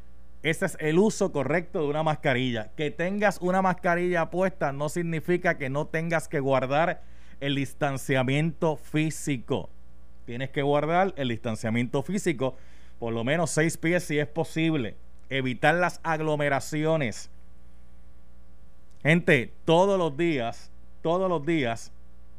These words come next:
aumenta el covid diecinueve. Tú has visto las estadísticas cómo van, ¿verdad?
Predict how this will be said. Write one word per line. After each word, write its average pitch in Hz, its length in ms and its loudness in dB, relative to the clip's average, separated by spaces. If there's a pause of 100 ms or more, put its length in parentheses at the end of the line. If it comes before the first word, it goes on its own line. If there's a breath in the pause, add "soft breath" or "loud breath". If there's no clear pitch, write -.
(200)
aumenta 147 600 -2
el 131 240 -2
covid 147 280 2
diecinueve. 131 500 0
Tú 107 100 -2
has 147 60 0
visto 185 200 0
las 202 120 6
estadísticas 190 460 -2
cómo 165 180 0
van, 180 140 0
¿verdad? 151 240 -2